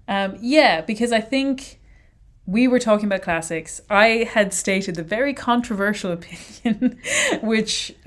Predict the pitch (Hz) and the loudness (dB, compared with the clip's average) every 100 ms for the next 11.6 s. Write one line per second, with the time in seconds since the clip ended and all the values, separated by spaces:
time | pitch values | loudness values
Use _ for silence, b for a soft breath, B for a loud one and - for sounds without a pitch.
0 | 196 - 233 214 302 339 - 349 302 - | 0 4 6 8 8 8 0 0 0 0
1 | 220 208 208 185 180 196 208 226 247 277 | -2 -2 0 4 6 6 6 6 4 2
2 | - 214 220 240 233 254 233 226 196 196 | 2 2 4 4 2 -2 0 -2 0 0
3 | 190 185 180 170 170 170 - 170 - 160 | 0 -4 -2 0 0 -4 -8 -8 -8 -6
4 | 165 165 B B B - 185 190 180 170 | -2 -2 B B B -2 4 6 4 2
5 | - 196 - - _ 208 208 - 214 214 | -8 -8 -10 -18 _ 0 0 4 4 4
6 | 208 240 240 233 214 202 190 185 180 180 | 2 0 0 4 6 6 2 -2 -4 -2
7 | 170 175 175 165 160 175 175 175 175 170 | -4 -4 -10 -10 -8 -8 -6 -6 -2 -2
8 | 170 220 208 190 185 170 165 160 - 160 | -4 0 0 0 -4 -6 -8 -10 -12 -14
9 | - - - - - B B B B _ | -14 -16 -14 -16 -18 B B B B _
10 | 214 190 185 180 175 170 - - _ _ | 0 2 2 0 -4 -6 -10 -16 _ _
11 | 226 190 185 180 180 185 | 0 4 4 2 -2 -8